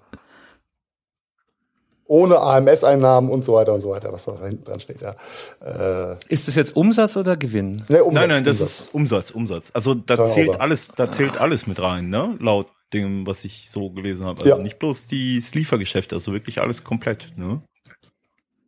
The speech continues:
Speaker 3: Oder berichtige mich, Heiko, wenn ich das jetzt falsch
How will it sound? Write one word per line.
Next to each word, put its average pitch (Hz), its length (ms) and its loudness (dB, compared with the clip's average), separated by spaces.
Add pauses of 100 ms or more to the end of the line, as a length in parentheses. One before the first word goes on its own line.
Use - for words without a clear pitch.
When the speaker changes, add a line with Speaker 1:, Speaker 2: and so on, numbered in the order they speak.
(580)
Speaker 3:
Oder 92 560 0 (240)
berichtige 107 400 2
mich, 98 200 0
Heiko, 95 420 0
wenn 95 140 -6
ich 90 80 -8
das - 160 -6
jetzt - 160 -6
falsch 92 320 -4